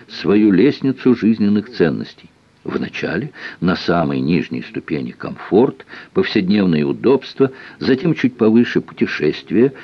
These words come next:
счастье познания всего многообразия мира, ещё ступенью выше женщины,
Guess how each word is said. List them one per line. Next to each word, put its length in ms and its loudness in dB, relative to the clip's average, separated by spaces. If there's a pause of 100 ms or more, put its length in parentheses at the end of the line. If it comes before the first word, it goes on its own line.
(100)
счастье 520 -2
познания 760 0
всего 320 2
многообразия 680 0
мира, 420 2 (640)
ещё 440 2
ступенью 840 -2
выше 380 -2 (200)
женщины, 760 -4